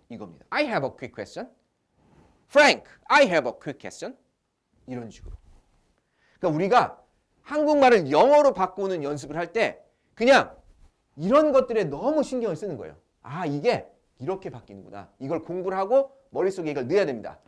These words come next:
그래야지만 나중에 이 상황이 왔을 때, "어, my boss, my team leader, I have a quick question." 바로바로 나올 수 있는 힘. 프랭크 쌤 영어에서 만들어 드리도록 하겠습니다. 여러분,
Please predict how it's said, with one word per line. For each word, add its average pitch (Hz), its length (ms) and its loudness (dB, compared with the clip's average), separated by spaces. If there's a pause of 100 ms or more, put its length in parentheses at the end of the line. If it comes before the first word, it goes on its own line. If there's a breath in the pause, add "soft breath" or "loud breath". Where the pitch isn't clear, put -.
(180)
그래야지만 240 500 6
나중에 165 480 2 (340 soft breath)
이 247 140 0
상황이 269 340 0
왔을 - 160 -2
때, 202 300 0 (540)
"어, 226 120 -6
my 214 240 -2
boss, 220 380 -8 (120)
my 269 340 0 (160)
team 220 240 -8
leader, 208 280 -8 (120)
I 262 140 0
have 147 200 -2
a - 40 -6
quick - 260 -14
question." - 380 -12 (680)
바로바로 135 680 -8 (180)
나올 202 240 -14
수 - 100 -20
있는 185 120 -20
힘. 147 280 -12 (460)
프랭크 247 300 -4
쌤 180 220 -2
영어에서 143 560 -2 (280)
만들어 147 420 -2
드리도록 107 280 -12
하겠습니다. 87 420 -16 (480)
여러분, 185 320 -2